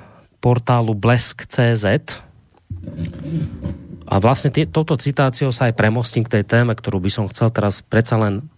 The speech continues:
otvoriť, hoci tretíkrát pripomínam, áno, je to neplánované, ale podľa mňa to treba spomenúť. Nakoniec aj sami poslucháči sa ma pýtali pred reláciou, či na toto budeme reagovať. Takže citujem z,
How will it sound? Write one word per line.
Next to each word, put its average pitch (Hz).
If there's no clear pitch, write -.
otvoriť, 117
hoci 104
tretíkrát 113
pripomínam, 104
áno, 117
je 113
to 107
neplánované, 104
ale 92
podľa 131
mňa 120
to 107
treba 107
spomenúť. 113
Nakoniec 110
aj 117
sami 117
poslucháči 95
sa -
ma 117
pýtali 110
pred 104
reláciou, 101
či -
na 120
toto 110
budeme 95
reagovať. 87
Takže 101
citujem 117
z, 90